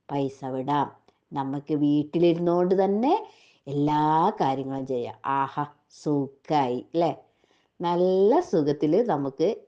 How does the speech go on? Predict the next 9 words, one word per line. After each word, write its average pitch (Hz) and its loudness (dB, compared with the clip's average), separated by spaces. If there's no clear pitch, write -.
ജീവിക്കാം 135 -6
ഇന്നത്തെ 143 -4
രീതിയിൽ. 131 -6
ഇപ്പൊ 349 0
ജോബാണെങ്കിലോ, 233 4
അതും 147 -2
നമുക്ക് 262 2
വീട്ടിലിരുന്നുകൊണ്ട് 220 4
ചെയ്യാം. 202 0